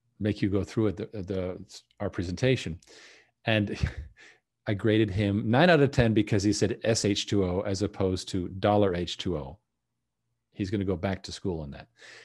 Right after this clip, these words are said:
But anyway, <laughs> um, but nonetheless, it, you know,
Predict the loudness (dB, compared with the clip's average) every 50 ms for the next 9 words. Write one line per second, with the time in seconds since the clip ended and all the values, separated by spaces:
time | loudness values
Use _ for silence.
0 | -20 _ _ -2 0 2 4 6 6 6 6 6 6 6 6 6 6 6 4 0
1 | -4 -2 -2 -2 -2 -4 -10 -14 -14 -18 _ _ _ _ -20 -20 -18 -18 -18 -18
2 | -20 -2 2 4 6 6 6 6 2 0 -4 -12 _ _ _ _ 2 4 6 8
3 | 8 10 10 8 8 6 4 0 -4 -6 -4 -2 -2 -2 -2 -2 -4 -2 -2 -2
4 | -2 -2 -6 -8